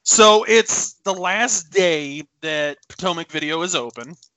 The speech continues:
And, uh, my friend Ryan, who unfortunately <laughs> was always the recipient of a lot of pranks, fun pranks, you know, nothing, nothing mean.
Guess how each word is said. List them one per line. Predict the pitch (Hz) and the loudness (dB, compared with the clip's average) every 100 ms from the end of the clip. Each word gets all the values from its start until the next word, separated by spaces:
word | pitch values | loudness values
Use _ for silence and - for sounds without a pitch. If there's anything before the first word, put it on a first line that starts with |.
| _ _ _ _ - | _ _ _ _ -4
And, | 170 180 175 175 | 0 0 0 -2
uh, | 160 156 156 151 151 147 | 0 0 0 -2 -4 -6
my | 165 | -10
friend | - 185 185 | -6 -8 -8
Ryan, | 160 156 156 143 127 143 185 _ _ 156 | -8 -4 -2 -4 -10 -18 -20 _ _ -10
who | 170 160 156 151 151 _ _ | -6 -4 -6 -8 -10 _ _
unfortunately | 175 - 208 196 185 175 | -12 -4 -2 -2 -4 -2
<laughs> | |
was | - - | -2 0
always | 208 180 180 175 165 - - | 0 0 -2 -2 -4 -8 -8
the | 165 | -6
recipient | 165 - 185 160 160 | -2 0 0 -2 -6
of | 147 | -6
a | |
lot | 139 143 156 | -6 -4 -4
of | |
pranks, | - 135 127 170 - - _ _ - _ _ _ _ | -6 -12 -12 -8 -8 -8 _ _ -20 _ _ _ _
fun | - 330 285 | 2 2 2
pranks, | 175 139 151 - | -6 -8 -12 -14
you | 202 | -10
know, | 170 165 | -8 -6
nothing, | 240 185 147 156 | -6 -6 -14 -12
nothing | 208 233 165 151 | -10 -8 -12 -12
mean. | 156 143 139 202 | -14 -14 -14 -18